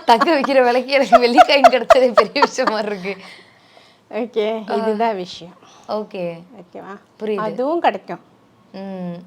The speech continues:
Speaker 2: கிடைக்கக்கூடிய இடத்துல கிடைக்கும்.
Speaker 1: ம்.
Speaker 2: எல்லா இடத்துலயும் கிடைக்காது.
Speaker 1: ம், ம், ம்.
Speaker 2: புரியுதா? அதுக்காக தங்கம் கிடைக்குதே, உங்களாலேயே தங்கத்தை உற்பத்தி பண்ண முடியுமே, அப்புறம் ஏன் நீங்க கஷ்டப்படுறீங்கன்னு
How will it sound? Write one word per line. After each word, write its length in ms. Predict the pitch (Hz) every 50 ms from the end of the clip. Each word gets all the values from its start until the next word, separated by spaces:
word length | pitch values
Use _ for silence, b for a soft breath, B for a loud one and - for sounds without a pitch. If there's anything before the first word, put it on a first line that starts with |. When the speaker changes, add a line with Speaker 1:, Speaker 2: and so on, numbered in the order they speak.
| - -
Speaker 2:
கிடைக்கக்கூடிய 640 | - - 233 269 262 320 262 - 320 247 262 240 208
இடத்துல 220 | 202 240 240 - 381
கிடைக்கும். 460 | 427 - 233 190 175 - 160 - - _ - _ _ _
Speaker 1:
ம். 640 | 196 196 196 190 185 180 175 175 175 175 175 175 175 b b b b b b b
Speaker 2:
எல்லா 340 | b 220 240 254 262 277 285
இடத்துலயும் 380 | 302 302 240 240 240 240 254 247
கிடைக்காது. 460 | 233 180 165 - - 156 131 - - - - - -
Speaker 1:
ம், 240 | 202 202 190 175 - -
ம், 280 | 185 180 180 180 180 180
ம். 300 | 185 185 175 170 165 180 -
Speaker 2:
புரியுதா? 420 | 208 208 202 190 190 196 202 202 - b b b b b b b b b b
அதுக்காக 600 | 240 240 233 277 - - 294 311 294 320 311 - -
தங்கம் 380 | - 254 269 277 302 320 302
கிடைக்குதே, 480 | 294 254 226 226 220 254 233 226 220 214
உங்களாலேயே 600 | 214 220 233 233 247 247 247 254 247 254 262 247
தங்கத்தை 440 | - 233 214 220 233 226 - 233 208
உற்பத்தி 440 | 214 208 214 - - 226 220 233 214
பண்ண 280 | - 214 196 196 185
முடியுமே, 460 | 185 185 190 208 208 208 202 190 180
அப்புறம் 300 | 180 175 175 180 202 208
ஏன் 320 | 214 220 226 247 247 233 214
நீங்க 220 | 202 190 190 180
கஷ்டப்படுறீங்கன்னு 920 | 175 - 180 180 - - 220 208 - 202 185 190 185 185 185 190 190 190